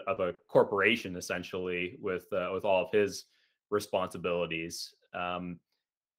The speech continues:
do you think that over time that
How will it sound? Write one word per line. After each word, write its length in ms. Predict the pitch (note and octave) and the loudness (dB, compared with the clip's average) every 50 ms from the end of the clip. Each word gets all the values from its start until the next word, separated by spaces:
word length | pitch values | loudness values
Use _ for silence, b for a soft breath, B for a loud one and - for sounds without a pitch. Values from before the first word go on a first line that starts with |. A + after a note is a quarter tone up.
| _ _ _ _ _ _ _ _ _ _ _ C#3+ B2 | _ _ _ _ _ _ _ _ _ _ _ -6 -2
do 80 | A2+ | 2
you 120 | B2 B2+ B2+ | 4 4 4
think 260 | B2 C#3+ C#3+ C#3 C#3 | 6 6 4 6 6
that 100 | C3+ A#2+ | 6 6
over 320 | A#2+ B2 A#2 G#2+ G#2+ G#2 | 8 6 6 6 4 0
time 560 | G#2 - A2 A2 A2 A2 G#2+ G#2+ G#2 G2+ G2 G2+ | 2 2 2 2 4 4 2 2 0 -4 -4 -4
that 240 | G#2+ G#2 G2 F#2+ - | -2 0 0 0 -2